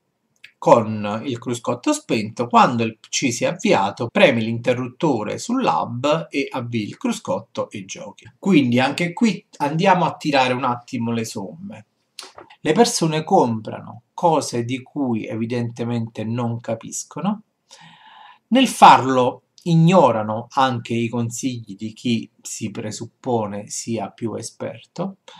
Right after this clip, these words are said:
La tendenza generale è sempre quella di pensare che siccome voi siete alle prime armi e siccome non capite,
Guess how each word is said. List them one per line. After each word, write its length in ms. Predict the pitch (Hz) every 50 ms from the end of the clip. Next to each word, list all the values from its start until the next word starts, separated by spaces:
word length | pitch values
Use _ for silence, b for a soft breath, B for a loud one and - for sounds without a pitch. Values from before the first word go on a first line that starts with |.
| B B B B B B 180 - _
La 220 | - 190 226 240
tendenza 800 | - 208 185 175 175 180 190 185 170 139 127 120 - - 135 123 120
generale 760 | 120 151 180 202 254 262 226 151 107 110 113 120 123 135 151
è 40 |
sempre 540 | 143 - - - 220 196 165 - - 139 139
quella 280 | 147 165 156 131 123 120
di 100 | 117 127
pensare 640 | 120 175 180 185 170 - - 127 117 113 110 113 117
che 140 | - 139 123
siccome 920 | - - - - 180 170 - - 262 233 180 120 104 98 98 104 - - -
voi 400 | 123 135 165 175 165 131 117 117
siete 520 | - - 165 147 131 - - 113 113 117
alle 300 | - - 143 131 123 123
prime 320 | 113 117 131 123 127 135 131
armi 540 | 120 110 98 95 - - - 104 101 98 98
e 40 |
siccome 640 | 98 - - 117 120 - - 165 139 117 107 110 107 110
non 400 | 117 120 135 120 110 107 110 -
capite, 800 | - 120 113 113 - 113 104 - _ - 165 202 226 - -